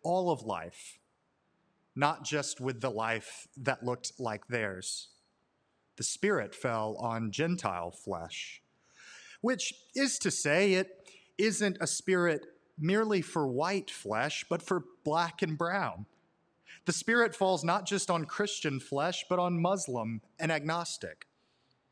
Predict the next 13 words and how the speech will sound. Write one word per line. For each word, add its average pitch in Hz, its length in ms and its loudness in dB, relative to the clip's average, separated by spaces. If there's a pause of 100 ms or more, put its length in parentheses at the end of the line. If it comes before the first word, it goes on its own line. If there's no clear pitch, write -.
(260)
The 190 80 2
Spirit 247 440 0
descends 185 480 0
not 202 220 0
just 196 320 0
on 175 420 2 (300)
hetero 120 560 2
flesh, - 720 -6 (680)
but 131 200 -4
gay 147 560 2
and 131 200 0
trans 127 540 -2
flesh. - 640 -10